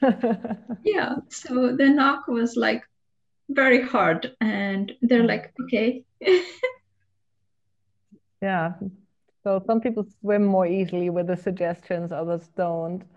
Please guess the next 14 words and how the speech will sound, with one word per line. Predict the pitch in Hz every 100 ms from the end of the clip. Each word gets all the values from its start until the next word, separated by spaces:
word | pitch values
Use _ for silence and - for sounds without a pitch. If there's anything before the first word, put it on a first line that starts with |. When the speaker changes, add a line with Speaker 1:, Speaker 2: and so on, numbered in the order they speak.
| _ _ _ _ _ _ -
Speaker 1:
But | 190 180 170 175 - - -
we | 196 190
all | 196
have | 196 196
our | 185 180 175
little | 185 185 180 175 175 170 - _ _ _ _
path | - 180 185 - -
to |
go, | 208 220 220 151
right? | 160 165 214
It's | 214 208
never | 220 240
the | 185
same. | 160 190 185 165 180